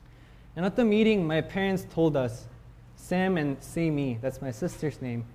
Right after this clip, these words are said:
"We're sensing that God is calling us to Philippines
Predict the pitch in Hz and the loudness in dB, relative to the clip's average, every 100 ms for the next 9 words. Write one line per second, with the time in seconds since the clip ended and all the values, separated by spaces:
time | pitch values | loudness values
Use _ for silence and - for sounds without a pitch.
0 | - - - - - - - - - 170 | -20 -20 -20 -20 -20 -20 -20 -10 2 2
1 | 165 202 220 226 214 190 131 143 160 165 | 4 2 2 2 4 6 6 6 6 4
2 | 139 - 175 185 185 180 - 151 123 170 | 0 -2 0 2 2 -2 -2 -4 -2 0
3 | 170 165 151 131 117 | 0 0 -4 -6 -6